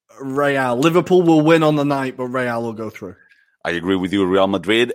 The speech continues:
Speaker 2: And Porto, Chelsea, who's gonna go through?
Speaker 1: Oh, Chelsea. Yeah, that one's kinda done. Let's do
Speaker 2: Hundred-
Speaker 1: Europa League quickly. United, Granada.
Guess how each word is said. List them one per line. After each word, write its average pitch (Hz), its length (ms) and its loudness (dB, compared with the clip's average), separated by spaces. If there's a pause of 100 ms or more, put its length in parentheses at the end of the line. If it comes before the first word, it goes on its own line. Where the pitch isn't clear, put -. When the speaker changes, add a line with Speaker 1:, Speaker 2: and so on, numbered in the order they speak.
Speaker 2:
And 98 240 -6
Porto, 131 320 -4
Chelsea, 127 460 -6
who's 117 100 -10
gonna 123 160 -6
go 123 80 -4
through? 139 340 -8 (460)
Speaker 1:
Oh, 113 160 -8
Chelsea. 95 480 -12
Yeah, 92 360 -10
that 90 260 -10
one's 87 180 -10
kinda 87 280 -12
done. 90 340 -10 (340)
Let's 147 160 4
do 185 80 4
Speaker 2:
Hundred- 180 140 4
Speaker 1:
Europa 175 240 2
League 175 200 2
quickly. 156 320 0
United, 165 380 2
Granada. 147 680 2